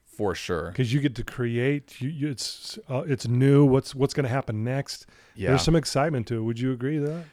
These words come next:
Speaker 1: Absolutely. I, I think that, uh, it's not for everybody.
Speaker 2: <laughs>
Speaker 1: That's what I've learned. You know, there, I, you know, I have good friends and, and
Speaker 2: Right.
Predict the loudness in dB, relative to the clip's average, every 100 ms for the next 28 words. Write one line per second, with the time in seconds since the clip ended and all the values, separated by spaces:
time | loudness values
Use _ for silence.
0 | _ _ 2 2 2 0 0 0 -2 -2
1 | -2 -2 -4 -4 -4 -6 -2 -2 -2 -4
2 | -6 -4 -6 -6 -6 -2 -2 0 0 2
3 | 0 0 0 0 -4 0 2 4 2 2
4 | 0 2 2 2 0 0 0 2 2 2
5 | 2 2 -2 -4 -6 -6 -6 -6 -6 -4
6 | -2 -2 0 -2 -2 -4 -4 -4 -6 -6
7 | -8